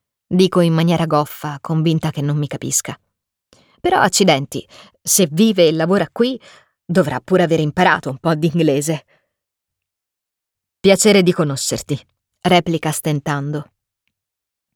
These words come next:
Gli faccio un cenno con il capo. Che fatica fare amicizia con il giardiniere. "Millie",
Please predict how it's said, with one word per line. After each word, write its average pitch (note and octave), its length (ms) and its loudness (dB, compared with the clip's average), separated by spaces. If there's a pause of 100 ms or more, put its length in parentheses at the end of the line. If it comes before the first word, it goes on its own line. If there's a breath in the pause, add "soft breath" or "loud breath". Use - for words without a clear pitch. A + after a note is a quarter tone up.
(280)
Gli G#3+ 180 4
faccio A#3+ 320 0
un G#3+ 80 2
cenno A3+ 340 2
con F3 140 -2
il E3+ 140 -4
capo. - 440 -8 (640)
Che A3 140 4
fatica F3 520 0
fare C#3 240 0
amicizia D3 480 0
con E3+ 160 2
il C#3 100 0
giardiniere. D#3 760 -2 (1120)
"Millie", G#3 540 4